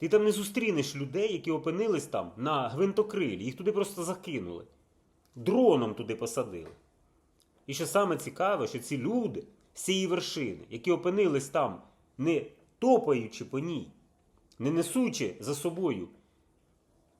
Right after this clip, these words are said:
досвід, знання, вміння, час витрачений, наполегливість, компетентності відповідні, а так опинились, просто опинились, закинули їх туди, доля їх туди закинула, народились вони на тій вершині.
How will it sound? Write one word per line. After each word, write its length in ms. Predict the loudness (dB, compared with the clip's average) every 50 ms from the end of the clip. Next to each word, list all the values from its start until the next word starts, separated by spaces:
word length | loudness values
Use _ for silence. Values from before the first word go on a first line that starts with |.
| _ _ _ _ _ _ _ _ _ _ -16
досвід, 680 | -6 -2 0 6 8 8 6 6 2 -4 -6 -6 -8 -12 -12
знання, 600 | -10 -4 0 2 2 2 2 2 2 2 4 4 2
вміння, 680 | 2 0 -2 -4 -2 0 0 0 -2 -2 -2 -4 -4
час 560 | -4 -4 -4 2 2 4 4 4 4 2 -2 -2
витрачений, 720 | -2 -2 -2 -2 -4 -4 -6 -6 -6 -10 -14 -14 -14 -16 -18 _ _ _
наполегливість, 960 | -6 -6 -4 -2 0 2 4 4 4 4 2 0 -2 -6 -6 -6 -10 -12 -16 _ _ _ _ _ _ _ _ _ _ 0
компетентності 960 | 0 0 2 2 -2 -2 2 2 4 4 4 2 0 -4 -8 -8 -8 -8 -6 -6
відповідні, 520 | -6 -6 -6 -8 -6 -6 -6 -8 -4 -4
а 80 | -4 -2
так 340 | 2 2 2 2 2 0
опинились, 500 | -4 -4 -4 -4 -4 -4 -4 -6 -8 -10
просто 400 | -8 -4 -2 -2 -2 -2 -4 -6
опинились, 540 | -6 -4 -6 -10 -8 -8 -12 -14 -16 -20 -14 -4
закинули 540 | 0 0 0 2 2 2 2 2 0 -2
їх 100 | -4 -6
туди, 220 | -10 -14 -18 -18 -18 _ _ _ _ -4
доля 300 | 0 2 4 6 6 6
їх 160 | 4 2 0
туди 180 | -8 -8 -6
закинула, 400 | -6 -6 -8 -8 -10 -10 -10 -6
народились 600 | 0 0 2 2 2 0 2 2 2 2 2 0
вони 220 | -4 -6 -6 -6 -6
на 100 | -8 -10
тій 180 | -10 -12 -14
вершині. 400 | -14 -14 -14 -14 -14 -16 -18 -18